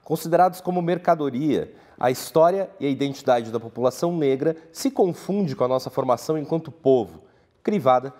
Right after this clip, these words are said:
pela descontinuidade e pela desigualdade. Porém, toda a contribuição cultural, econômica e política foi praticamente esquecida pelas páginas da história oficial. Dessa forma, marginalizou-se um povo,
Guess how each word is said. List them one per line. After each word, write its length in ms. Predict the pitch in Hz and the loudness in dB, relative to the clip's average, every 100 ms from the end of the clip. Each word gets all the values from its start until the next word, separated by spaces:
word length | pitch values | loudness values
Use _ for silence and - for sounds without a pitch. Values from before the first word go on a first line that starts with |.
| - - | -16 -2
pela 200 | 120 95 | 0 0
descontinuidade 1080 | 95 185 - 175 175 151 127 95 87 - - _ _ | -2 -4 -2 -6 -4 -4 0 0 0 -4 -20 _ _
e 100 | - | -8
pela 320 | 170 101 95 92 | -4 -2 -2 -2
desigualdade. 800 | 92 104 110 98 80 73 - - _ _ _ _ _ 202 | -6 -2 -2 0 -4 -8 -12 -20 _ _ _ _ _ 2
Porém, 280 | 202 226 226 - _ _ - | 2 2 -6 -20 _ _ 2
toda 180 | 214 208 | 2 2
a 60 | |
contribuição 680 | 196 180 175 151 143 180 156 | -2 -4 -2 -2 0 0 -2
cultural, 760 | 139 156 131 131 143 143 139 - | -4 -6 0 2 4 2 0 -8
econômica 720 | 127 143 120 123 139 139 139 | -4 -2 0 0 0 -2 -6
e 60 | 131 | -6
política 580 | 196 151 139 - 160 151 - | -4 -2 -4 -4 -4 -4 -12
foi 200 | - 147 | -4 -4
praticamente 640 | 151 185 - - 185 185 180 | 0 -2 -2 -4 -4 -8 -12
esquecida 680 | - 202 - - 233 151 | -6 -6 -6 -6 -2 0
pelas 240 | 135 120 - | 0 -4 0
páginas 460 | 123 120 127 123 | 0 0 -4 -6
da 100 | 170 | -6
história 400 | 170 - 110 110 | -6 -2 -2 0
oficial. 560 | 110 127 - 110 78 - _ _ _ _ _ | -4 -12 -6 -2 -2 -4 _ _ _ _ _
Dessa 260 | 92 90 117 | -4 -4 -4
forma, 420 | - 131 143 160 - _ _ | 0 0 0 -8 -16 _ _
marginalizou-se 760 | 110 175 170 170 156 156 160 180 | -2 -2 -2 -6 -4 -4 -4 -8
um 80 | 135 | -6
povo, 500 | - 156 131 - | 0 0 0 -6